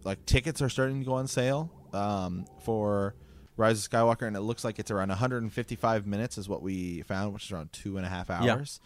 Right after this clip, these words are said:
Speaker 1: So, I mean, you gotta get, you gotta get this stuff moved, man, 'cause there's a lot of pieces you gotta tie up, a lot of loose ends and all this stuff. So, um, so he says, um, "My source specifically mentioned that Palpatine is very old and decrepit,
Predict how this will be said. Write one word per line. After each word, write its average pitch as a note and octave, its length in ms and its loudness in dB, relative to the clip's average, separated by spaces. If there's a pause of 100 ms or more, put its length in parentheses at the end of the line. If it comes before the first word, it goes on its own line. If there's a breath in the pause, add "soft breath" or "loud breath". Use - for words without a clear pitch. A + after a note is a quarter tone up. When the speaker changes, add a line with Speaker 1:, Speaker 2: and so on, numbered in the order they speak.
(380 soft breath)
Speaker 1:
So, G2 200 -2
I F#2 100 0
mean, F#2 240 -2
you F2+ 220 -2
gotta A#2+ 300 4
get, A2+ 220 -6
you A2 160 -4
gotta D3+ 140 6
get D3+ 140 0
this C#3 160 2
stuff C#3+ 200 4
moved, C3 220 4
man, G#2+ 180 0
'cause - 60 -8
there's A#2 140 -2
a - 20 -2
lot A2+ 420 6
of A#2 80 0
pieces G#2+ 360 -2
you G#2 80 0
gotta G2 180 0
tie G#2+ 220 0
up, G2+ 100 -2
a - 20 -8
lot G#2 200 2
of G2+ 80 0
loose G#2 180 -2
ends G2+ 320 0
and G2 100 -2
all F#2 80 -2
this F#2 160 -2
stuff. F2 280 -6
So, C2+ 320 -10 (560 loud breath)
um, D#2+ 560 -4 (240)
so - 180 0
he C#3 140 6
says, B2 320 6
um, G2+ 500 -2
"My A2 160 0
source F3 300 0
specifically C#3+ 440 -4
mentioned B2+ 320 -4
that A2 120 -4
Palpatine G#2+ 340 -2
is F#2 160 -2
very B2 300 2
old A2+ 240 4
and G2 80 -4
decrepit, C#3 580 2